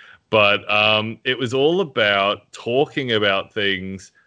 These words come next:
tricking you into thinking you're actually doing something. And it was, and it was about this guy, and he said this is a common issue that people have, is that what they'll do is they'll sit down with their friends and colleagues or whoever it is, and they will talk about stuff.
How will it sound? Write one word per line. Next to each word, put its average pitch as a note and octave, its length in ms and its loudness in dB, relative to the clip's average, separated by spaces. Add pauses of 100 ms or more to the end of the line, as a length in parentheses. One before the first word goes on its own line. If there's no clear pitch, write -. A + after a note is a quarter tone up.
(720)
tricking D#3+ 440 -8
you C3 160 0
into A#2+ 200 -2
thinking A2+ 400 -4
you're G2+ 160 2
actually G2 280 0
doing G#2 360 0
something. D#3+ 540 4 (520)
And A#2+ 160 2
it B2+ 140 0
was, B2+ 540 -6
and B2+ 160 0
it C3+ 80 -2
was C3 180 -4
about C#3+ 420 0
this D3+ 180 -10
guy, A#2 720 0 (280)
and A#2+ 80 -4
he C3 60 -2
said C#3 200 -2
this E3 180 -6
is D3+ 100 -6
a C#3 60 2
common E3 480 -2
issue D3 300 -4
that A#2+ 140 -10
people B2 340 -10
have, F3 320 0
is B2 160 -6
that A#2+ 120 -6
what B2 180 -10
they'll C3 140 -2
do D3 240 -6
is A#2 120 -4
they'll A2 120 -2
sit C3 220 -6
down B2 180 0
with A2+ 80 -4
their G#2 120 2
friends G2+ 360 -2
and G2+ 140 -4
colleagues G2 460 0
or F#2+ 120 -2
whoever G2 280 0
it G2+ 60 2
is, G2 160 0
and G2+ 140 -4
they G2 100 0
will F#2 160 -2
talk - 380 0
about A2+ 340 2
stuff. - 400 -4